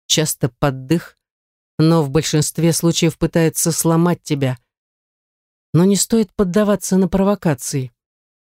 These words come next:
Надо вставать и идти дальше, решать проблемы. Этому меня научил Руслан. Хотя иногда в порыве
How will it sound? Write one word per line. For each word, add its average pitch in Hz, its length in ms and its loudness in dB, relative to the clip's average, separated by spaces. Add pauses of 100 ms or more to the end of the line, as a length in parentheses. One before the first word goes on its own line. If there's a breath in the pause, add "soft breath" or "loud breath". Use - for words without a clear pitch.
(360)
Надо 135 240 0
вставать 151 540 0
и 139 80 2
идти 156 200 -2
дальше, 147 600 -2 (800)
решать 175 500 2
проблемы. 151 560 0 (1120)
Этому 226 340 2
меня 220 280 4
научил 214 560 0 (220)
Руслан. 170 720 0 (1000)
Хотя 147 280 2
иногда 147 440 0
в - 100 -10
порыве 151 460 0